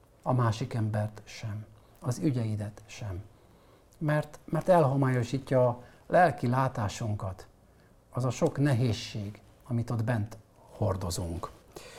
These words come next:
Ezért mondja Jézus, meg kell bocsájtani.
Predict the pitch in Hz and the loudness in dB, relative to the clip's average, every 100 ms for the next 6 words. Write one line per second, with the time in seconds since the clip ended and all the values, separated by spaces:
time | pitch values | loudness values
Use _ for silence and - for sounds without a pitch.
0 | - - - - - - - - - 180 | -20 -20 -20 -18 -18 -20 -20 -6 6 8
1 | 170 - 156 143 127 123 120 110 - - | 8 8 6 8 8 8 6 4 0 -8
2 | - - 180 185 170 131 117 - 104 104 | -16 4 4 4 0 0 0 -2 -4 -4
3 | 98 92 | -4 -6